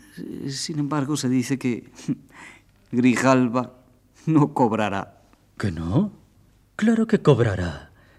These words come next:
Speaker 2: Pues no faltaba más. Se me presenta la ocasión más bonita que pudiera apetecer para contentar al buen don Alonso sin ponerle en libertad al niño.
Speaker 1: Con lo cual se le hacen dos favores.
Speaker 2: ¡Collado!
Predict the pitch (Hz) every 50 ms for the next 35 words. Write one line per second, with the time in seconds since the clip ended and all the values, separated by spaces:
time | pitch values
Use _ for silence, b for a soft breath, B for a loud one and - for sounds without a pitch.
0 | b b b b - 135 127 101 135 151 147 180 165 - 170 170 156 131 107 98
1 | 82 - - - - b b b b b b b b b b b b b - -
2 | 135 131 120 - 113 113 156 165 165 151 143 135 127 123 - 110 - - 143 143
3 | 139 131 123 135 147 135 117 117 110 139 170 - 165 - - 131 - 120 104 113
4 | 131 135 - - - - 104 - 135 147 160 151 B B B B B B - 139
5 | 135 131 131 127 117 135 120 120 147 165 180 170 151 135 131 165 180 185 175 180
6 | 175 170 151 139 147 160 160 143 - 135 123 - - 123 117 - - 101 104 120
7 | 127 135 127 127 123 113 107 104 98 95 98 - 113 113 113 104 95 87 76 -
8 | - - 151 131 113 113 104 104 98 - - 95 98 98 107 113 - 156 120 92
9 | 85 80 85 - 135 139 143 107 95 95 87 87 - - - 98 87 98 123 -
10 | 269 - - - - - 139 143 143 208 214 190 156 113 B